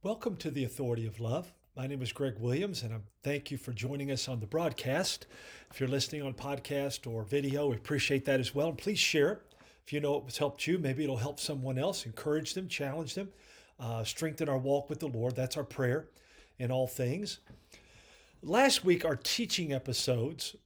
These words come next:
dealt with some rather uncomfortable truths and realities that God's Word deals with, that Jesus and the apostles, who under the guidance of the Holy Spirit wrote, wrote most all of the New Testament, what they dealt with.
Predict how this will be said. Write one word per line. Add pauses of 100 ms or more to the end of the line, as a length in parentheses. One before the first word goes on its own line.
dealt
with
some
rather (220)
uncomfortable
truths
and
realities
that
God's (120)
Word (420)
deals
with, (560)
that
Jesus
and
the
apostles,
who
under
the
guidance
of
the
Holy
Spirit
wrote, (340)
wrote
most (340)
all
of
the
New
Testament, (580)
what
they
dealt
with.